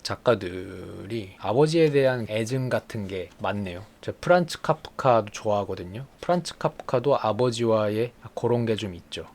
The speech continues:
부코스키가 요렇게 생겼습니다. 요, 요 얼굴로 이제 말씀하신 거예요. "위험한 일을 품위 있게 하는 것,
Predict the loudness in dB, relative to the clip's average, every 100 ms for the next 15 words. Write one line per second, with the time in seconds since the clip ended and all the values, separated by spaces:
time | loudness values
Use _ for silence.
0 | -18 -16 -6 2 2 0 -2 2 6 6
1 | 4 0 -2 -4 -2 -2 -4 -6 -6 -6
2 | -10 -20 _ _ _ _ -4 2 4 2
3 | 0 4 8 8 8 6 4 0 0 2
4 | 2 2 2 4 2 2 0 0 0 0
5 | -2 -2 -6 -12 -10 4 8 8 8 6
6 | 4 4 2 0 -2 0 0 0 4 4
7 | 6 4 4 2